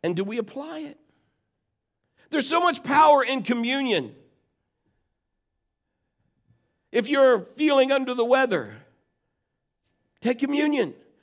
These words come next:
We've done it in our house with soda crackers, iced tea, orange juice, water. Hey, if Jesus' first miracle was turning the water into wine, it's just symbolic. So I'll use water.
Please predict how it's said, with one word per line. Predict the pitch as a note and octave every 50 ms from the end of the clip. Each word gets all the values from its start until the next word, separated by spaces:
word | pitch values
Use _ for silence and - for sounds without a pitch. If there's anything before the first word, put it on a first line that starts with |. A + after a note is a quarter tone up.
| _ _ _ -
We've | F3+ C4 C4+
done | B3 B3+ B3+ C4
it | C4 A3+
in | A3
our | C4+ C4 A3+
house | A#3 B3 C4 G3+ F#3+
with | F#3 F#3+ E3 - - - -
soda | - - B3 C#4 C#4+ C4
crackers, | - - A#3+ C4 C4+ C4 C4+ C#4+ C#4+ B3+ G#3+ - - _ _ _ _ _ -
iced | - A3+ C#4 C4 G#3+ - -
tea, | - A#3 - - C4 C#4+ C#4+ C#4 B3+ -
orange | - - G3 C4 C#4 C#4+ C4 F#3+ F3 D#3+
juice, | F3 A#3+ B3+ C4 C#4 D4 B3 - - -
water. | - E3 F3+ A3 A#3+ C4 C#4+ C#4+ C#4 D4 D4 B3+ B3 - - _ _ _ _ _ _ _ _ _
Hey, | - A#3+ D4 B3+
if | G3+ D#3+
Jesus' | D3+ G3+ C4 B3 A3 A3 G3+ -
first | - B3+ B3 A3+ -
miracle | G3+ A3+ B3+ B3 G3 G3
was | F#3+ -
turning | - G3 G3+ G#3 G#3
the | G3 G3
water | F#3+ G3+ G#3+ G#3 A3 A3
into | G3 F#3 F#3+
wine, | F#3 G#3 G#3+ G#3+ G#3 G3+ G3 G3+ - - - _ _ _ _ _ _ _ _ _ _ _ _ _ _ _ -
it's | F#3 G3
just | G3 - C#4+ B3 -
symbolic. | - B3 A#3+ G#3 G3+ G3+ A3+ C4 C4 A3 D3 - -
So | - - E3+ D#3+
I'll | E3 E3 F3 G#3 A3+
use | - G3 G3 F#3+ E3
water. | D#3+ E3+ F3+ F#3+ G3 G#3+ A3+ A#3+ A#3+ A#3+